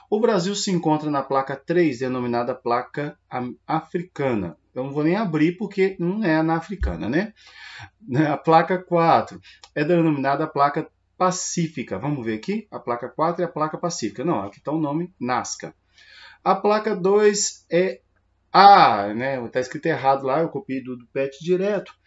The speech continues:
É a sul-americana, onde o Brasil se encontra. Placa dois é a sul-americana, onde o Brasil se encontra. Certinho, certinho. Então vamos lá, qual a resposta? Letra C.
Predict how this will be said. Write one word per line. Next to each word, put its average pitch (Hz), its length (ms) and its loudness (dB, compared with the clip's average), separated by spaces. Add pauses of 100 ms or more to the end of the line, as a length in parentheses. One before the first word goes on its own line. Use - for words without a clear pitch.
(360)
É 190 200 4
a 185 100 6
sul-americana, 185 840 0
onde 151 160 2
o 160 60 -2
Brasil 139 340 0
se 185 200 -2
encontra. 147 500 0
Placa 135 320 -4
dois 117 300 -2
é 107 40 -4
a 104 40 -6
sul-americana, 117 640 -6
onde 139 100 -14
o - 20 -20
Brasil 127 260 -6
se - 120 -12
encontra. 113 320 -10
Certinho, 165 720 -6 (580)
certinho. 120 720 -8 (300)
Então 165 180 -4
vamos 170 240 0
lá, 170 380 -2 (160)
qual 127 160 -4
a - 20 -4
resposta? 165 460 -2
Letra 165 420 -6 (100)
C. 135 1120 -6